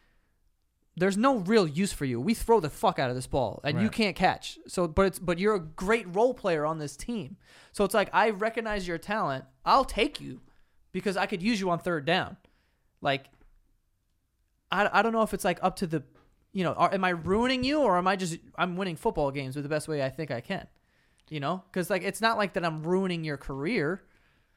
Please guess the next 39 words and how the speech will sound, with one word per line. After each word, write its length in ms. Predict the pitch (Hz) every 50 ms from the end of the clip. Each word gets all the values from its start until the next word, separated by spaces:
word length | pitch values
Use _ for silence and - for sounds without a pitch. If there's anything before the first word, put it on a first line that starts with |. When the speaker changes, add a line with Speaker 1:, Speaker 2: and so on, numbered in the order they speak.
| _ _ _ _ -
Speaker 1:
Like, 300 | 156 151 139 127 - - -
I, 180 | 160 160 113 147
I 40 | 156
just 180 | 151 147 -
think 260 | - - 165 156 -
that 160 | - 143 135 139
you're 160 | 147 151 143
a 40 | 135
great 280 | 139 147 143 147 147
player 320 | - - 123 127 139 156 156
for 280 | - - 160 160 156
this 260 | 147 143 151 151 - 143 - -
specific 560 | - - - 147 - - 143 135 - 139 -
thing, 280 | - 190 208 - - _ _ _ _ _ _ _ _ _ _ _ _ _ -
you 80 | 135 123
know? 220 | 117 120 156 175 - _ _ _ _ - - _ _ _ - - - - - _ _ - _ - - -
Speaker 2:
I, 220 | 110 123 127 127 - _ _ _ _ - - - - - - - - _ _ _ _
sure, 560 | - - - - 196 208 185 147 131 135 135 -
sure, 480 | - - - - 185 185 165 131 117 113 -
Speaker 1:
It's 120 | 220 131
a, 80 | 127 -
Speaker 2:
but 100 | - 254
Speaker 1:
it's 120 | - -
the 140 | - 294 269
organization's, 760 | 262 302 339 311 311 277 208 208 240 240 - 226 196 170 165
like, 160 | 151 143 131
f-, 300 | - - - - - _ _ _ -
I, 300 | 123 170 180 - 151 190
I 40 | 233
think 160 | - 269 233
it's 100 | 240 -
the 140 | - 190 180
organization's, 680 | 180 196 185 185 180 170 156 180 175 147 - 160 147 147
like, 160 | 139 120 -
first, 580 | - - - 165 156 139 120 127 - - -
like, 200 | 123 117 127 -
thinking 260 | - 160 151 156 151 143
of, 120 | 131 143
like, 260 | 135 127 123 120 -